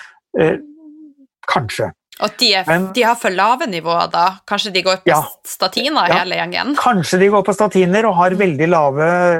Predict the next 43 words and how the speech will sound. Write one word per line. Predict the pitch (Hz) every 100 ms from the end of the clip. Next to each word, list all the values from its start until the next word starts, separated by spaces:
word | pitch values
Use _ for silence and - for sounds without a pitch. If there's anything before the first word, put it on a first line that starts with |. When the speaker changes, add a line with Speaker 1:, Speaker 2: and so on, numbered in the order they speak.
| 175
Speaker 1:
eh, | 160
kolesterolnivåer. | - 175 151 160 143 151 156 208 277 214
Speaker 2:
Mm. | 175 170 - -
Speaker 1:
Jeg, | 151 185 180
jeg | 170
fikk | 160 170 -
jo | 220
for | 220 - 233
øvrig, | 180 131 143 160
fordi | - 165
at | 147 170
jeg |
hadde | 151 160 120 139
en | 151 147
periode | 160 151 123 147
ganske | 156 139 151
høyt | 131 131
kolesterol, | - 156 139 160 170 214
og | 180 156 156 147
det | 147
er | 147 147 135 143
jo, | 151 151 - _ _ -
jeg | 151
begynner | 139 143 170
å |
ane | 165 143 131 127 139
meg | 156
at | 143
jeg | 151
har | 131 156
hatt | - 139 - -
en | 147
del | 143 143 143
rusk | 131 -
i | 151
kroppen, | 147 143 - 202
og | 165 143
jeg | 139
har | 143 135
hatt | 147 117 _
en | 160 147
del | 143
stress | - - 185 214 -